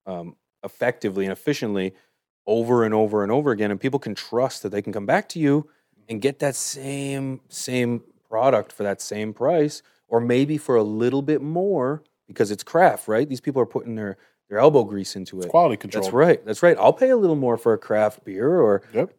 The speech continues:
Speaker 1: you know, I pay a little more at the farmer's market when I go and get grocery or, uh, vegetables, because I know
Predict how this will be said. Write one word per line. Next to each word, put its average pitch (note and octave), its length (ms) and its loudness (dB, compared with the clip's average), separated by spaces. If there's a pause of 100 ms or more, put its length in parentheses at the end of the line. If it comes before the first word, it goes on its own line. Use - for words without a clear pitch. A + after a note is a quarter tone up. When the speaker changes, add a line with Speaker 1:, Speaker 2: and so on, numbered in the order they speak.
(100)
Speaker 1:
you A#2 160 -2
know, A2+ 160 2
I A#2+ 80 2
pay F#3 160 0
a E3 80 4
little C3 160 2
more A#2+ 140 0
at - 60 -4
the A2 80 -4
farmer's D3+ 460 -2
market A#2 400 -2
when A2 100 -8
I G2+ 60 -4
go A2 140 0
and G#2 80 -4
get F#2+ 100 -8
grocery A2+ 580 -4
or, F#2 140 -4
uh, F#2 120 -6
vegetables, C#3+ 840 -2
because G#2 260 -4
I G#2+ 140 -2
know C#3+ 460 2